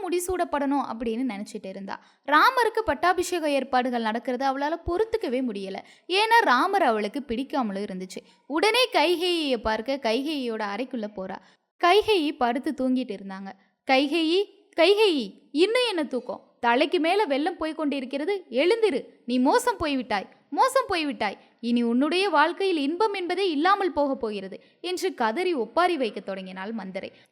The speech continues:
அவள் வைத்த ஒப்பாரிக்கு அர்த்தம் ஒன்றும் புரியவில்லை கைகேயிக்கு. அதனால், "என்னடி, நீயாக ஏதோ உளறிக் கொண்டிருக்கிறாய்?" என்று கேட்டாள். "உளறலைமா,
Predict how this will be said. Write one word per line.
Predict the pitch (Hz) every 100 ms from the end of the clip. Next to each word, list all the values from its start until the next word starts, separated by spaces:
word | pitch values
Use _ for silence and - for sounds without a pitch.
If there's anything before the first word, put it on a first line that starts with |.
| _
அவள் | - 285 339
வைத்த | 349 427 466 392
ஒப்பாரிக்கு | 285 320 330 302 294
அர்த்தம் | 226 220 359
ஒன்றும் | 302 262 277
புரியவில்லை | 240 220 214 190 202 214
கைகேயிக்கு. | 196 196 185 185 - - _ _
அதனால், | 226 247 262 277 294 - _
"என்னடி, | 254 302 392 415 370 - _
நீயாக | 247 302 339 359 381
ஏதோ | 294 302 349
உளறிக் | 294 302 370 320
கொண்டிருக்கிறாய்?" | 311 277 254 254 277 311 - -
என்று | 220 214 220
கேட்டாள். | 190 190 202 - _ _
"உளறலைமா, | 220 269 302 254 202 208